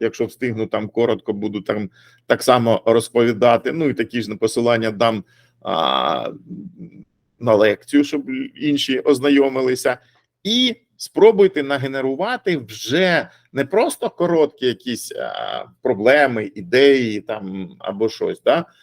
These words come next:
А от, е, вже змістовний уривок, але різних, ну, скажімо так, форматів, для того, щоб ви подивилися, як ви можете,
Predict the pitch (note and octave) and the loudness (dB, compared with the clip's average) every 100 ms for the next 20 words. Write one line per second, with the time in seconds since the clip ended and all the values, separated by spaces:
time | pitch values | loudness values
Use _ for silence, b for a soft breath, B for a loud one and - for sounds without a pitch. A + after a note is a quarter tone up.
0 | b _ C#3 F#3+ F#3+ _ _ C#3 D3 D3 | b _ 6 6 4 _ _ 0 4 6
1 | C#3+ C#3 C3 B2+ - A2+ C3 D#3 - A2+ | 6 6 4 0 -4 -6 -2 -2 -2 -8
2 | - C3 D#3+ - - - F3+ E3 C3+ A2+ | -10 -6 -6 -6 -10 0 4 4 2 0
3 | A2+ G2+ B2+ A#2+ B2+ G3 C#4+ D4 - C#3+ | -6 -6 -4 -2 -2 -4 -6 -8 -2 0
4 | D#3+ E3+ - - C#3+ D#3+ D3+ A#2 C3 - | 2 0 0 -4 -6 -4 -4 -6 -8 -10
5 | _ _ _ _ - E3+ C3+ - C3 B2+ | _ _ _ _ -4 -2 -2 0 0 0
6 | A#2 - - - E3 A2+ G#2+ F#2+ - G3+ | -4 -4 -6 0 2 2 -4 -8 -6 -6
7 | G#3+ _ _ _ _ _ - C3+ C#3+ A3 | -6 _ _ _ _ _ 0 0 4 6
8 | G3+ G3 D3 A#2+ C#3 F#3+ F#3 D3 C#3 B2 | 6 2 -2 -2 0 0 2 0 0 0
9 | E3+ G#3+ F3+ B2 B2 G2 - A#2 C#3+ D#3 | 0 2 2 2 -4 -4 -6 -6 -4 -4
10 | F3 - C3+ C3+ D#3 C#3 C#3+ C#3+ B2+ A2 | -6 -8 -8 -4 -2 2 2 2 -2 -2